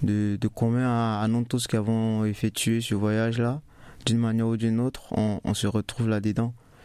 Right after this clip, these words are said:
Et c'est, ça rappelle des souvenirs en fait. Ça, quand j'ai lu ça, ça, ça m'a, ça, ça réveille en moi des, des,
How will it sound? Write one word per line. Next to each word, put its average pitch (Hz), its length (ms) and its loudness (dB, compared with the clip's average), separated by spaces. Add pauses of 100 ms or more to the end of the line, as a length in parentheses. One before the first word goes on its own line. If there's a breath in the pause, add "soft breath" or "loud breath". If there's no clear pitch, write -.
(160 loud breath)
Et 110 280 2
c'est, 107 560 0 (1040 loud breath)
ça 127 240 2
rappelle 139 260 2
des 139 100 2
souvenirs 131 460 0
en 127 80 2
fait. 127 320 0
Ça, 110 640 0 (100)
quand 131 120 2
j'ai 123 140 0
lu 127 180 2
ça, 143 240 2
ça, 110 300 0
ça 101 120 -2
m'a, 104 260 0
ça, - 180 0
ça 101 160 0
réveille 107 280 2
en 110 100 0
moi 107 140 0
des, 104 200 0
des, 104 240 -2